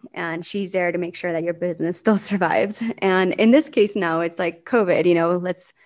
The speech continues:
pandemic proof our businesses. And yeah, like, that's, that's what I feel like I got from having that support with Kelsey. Of course,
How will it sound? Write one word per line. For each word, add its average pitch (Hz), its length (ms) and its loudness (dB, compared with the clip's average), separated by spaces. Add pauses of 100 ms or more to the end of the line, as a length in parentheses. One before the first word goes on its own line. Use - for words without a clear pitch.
(220)
pandemic 175 500 0
proof 175 260 -6
our 175 120 -2
businesses. 185 760 -4 (580)
And 190 760 -2 (580)
yeah, 247 280 0
like, 185 200 -2
that's, - 300 -4
that's - 300 -4
what 208 140 0
I 196 80 0
feel 190 200 -2
like 180 160 0
I 185 60 -2
got 175 420 -2
from 175 540 -2 (180)
having 202 300 2
that 190 140 2
support 185 300 -2
with 185 140 -6
Kelsey. 226 520 0
Of 202 140 -8
course, - 360 -2